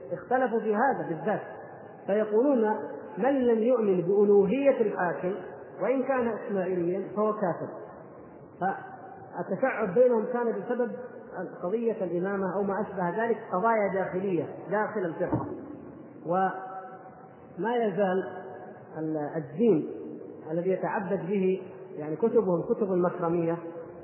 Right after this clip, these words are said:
ودينهم الذي يتعبدون به، وأحوالهم ما تزال على نفس النمط الذي يدين به البهرة والعبيديون والفاطميون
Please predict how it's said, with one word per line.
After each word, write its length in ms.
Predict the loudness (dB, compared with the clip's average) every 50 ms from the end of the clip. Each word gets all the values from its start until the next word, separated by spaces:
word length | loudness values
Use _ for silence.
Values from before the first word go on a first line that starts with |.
| -16 -10 -6
ودينهم 420 | -6 -2 4 6 6 6 6 4 4
الذي 120 | 2 2
يتعبدون 580 | 0 0 0 -2 0 0 0 0 0 0 0 0
به، 340 | 0 0 -2 -2 -2 -2 -2
وأحوالهم 720 | -2 -2 -2 -4 -2 0 2 2 2 2 2 2 0 0 -2 -6 -10 -12 -12 -12 -14 -14 -6 -2
ما 140 | 0 0 0
تزال 520 | 0 0 -2 0 0 0 2 0 0 -2 -4 -8 -10 -12 -14 -12 -8
على 160 | -4 -2 0
نفس 440 | 0 0 -2 -2 -4 -8 -12 -10 -4 -2
النمط 400 | 0 0 2 2 2 0 0 -2 -4 -8 -10 -14 -14 -16 -16 -16 -14 -10 -6 -4
الذي 580 | -2 0 2 2 2 2 2 2 2 0 0 -2 -6 -8 -10 -10 -10 -12 -12 -12 -14 -16 -18 -12 -4
يدين 380 | -2 0 0 2 4 4 4 4
به 460 | 4 2 2 2 2 2 0 0 -2 -4
البهرة 720 | -4 -4 0 2 2 2 4 2 2 0 -2 -4 -8 -10 -10 -12 -12 -8 -4
والعبيديون 920 | 0 0 2 2 0 -2 -2 -2 0 0 0 0 0 0 0 2 2 2 2
والفاطميون 760 | 2 0 0 0 0 -2 0 -2 -2 -2 0 0 0 0 0